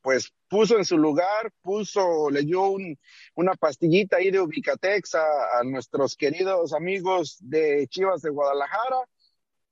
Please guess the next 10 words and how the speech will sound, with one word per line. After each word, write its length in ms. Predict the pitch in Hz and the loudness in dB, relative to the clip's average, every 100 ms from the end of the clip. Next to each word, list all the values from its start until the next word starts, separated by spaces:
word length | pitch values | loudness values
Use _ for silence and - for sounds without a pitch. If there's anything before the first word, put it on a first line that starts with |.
| _ | _
que, 420 | 160 147 143 135 - | -2 0 2 -2 -2
que, 260 | 147 123 123 | -2 -4 -4
que 380 | 147 139 131 127 | -2 0 0 0
venían 380 | 139 147 170 185 | 0 0 0 0
de 80 | |
un 80 | 202 | -4
partido 560 | 196 160 - 190 202 180 | -2 -4 -2 0 0 0
de, 320 | 147 131 127 | -2 -2 -4
de 180 | 127 131 | -4 -6
ganando 640 | 135 131 165 180 185 156 | -4 -2 -2 -2 -2 -2